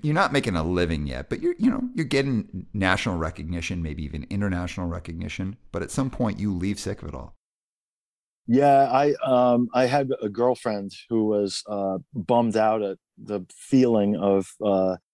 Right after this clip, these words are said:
Speaker 2: s-, watching me go away on tour and all that kind of stuff. So she convinced me to actually leave the band. At that point, the band,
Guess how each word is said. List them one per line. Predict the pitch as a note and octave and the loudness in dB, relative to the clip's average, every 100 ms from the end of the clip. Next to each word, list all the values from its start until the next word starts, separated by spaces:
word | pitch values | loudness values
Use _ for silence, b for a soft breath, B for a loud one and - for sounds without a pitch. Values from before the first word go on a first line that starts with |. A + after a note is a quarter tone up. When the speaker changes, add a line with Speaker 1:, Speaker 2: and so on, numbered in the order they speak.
| _ _ - | _ _ -14
Speaker 2:
s-, | - | -8
watching | - A2+ A#2 B2 A#2 | 0 2 2 2 2
me | A2 | 2
go | A2 A2 | 4 2
away | A2 A2 A2 | 2 2 0
on | G#2+ | -2
tour | G2+ - G2 G2+ G2+ G2+ | -6 -6 -2 0 2 0
and | G2 | 0
all | G2+ G2+ | -2 -2
that | G2 - | -4 -6
kind | G2+ | -8
of | F#2+ | -6
stuff. | - G#2+ G2+ | -2 2 2
So | - A#2 G#2 - _ - | 2 2 2 0 _ -6
she | - C#3 | 2 2
convinced | C3+ B2+ A#2+ A#2+ - | 4 2 4 2 0
me | C3 A#2+ | 2 2
to | A2 G#2 G#2+ | 4 2 0
actually | A2 G#2+ A#2 G2+ | -2 -2 0 0
leave | G#2+ A#2+ A#2+ | 2 2 0
the | A2 | 0
band. | G#2+ G#2+ G#2+ _ _ - | -2 -2 -4 _ _ -4
At | C3+ C3+ | -2 0
that | F#3 - | -2 -2
point, | G3 F#3 C#3 | -2 -2 -2
the | |
band, | B2+ C3+ D3 D#3 | 0 0 0 -2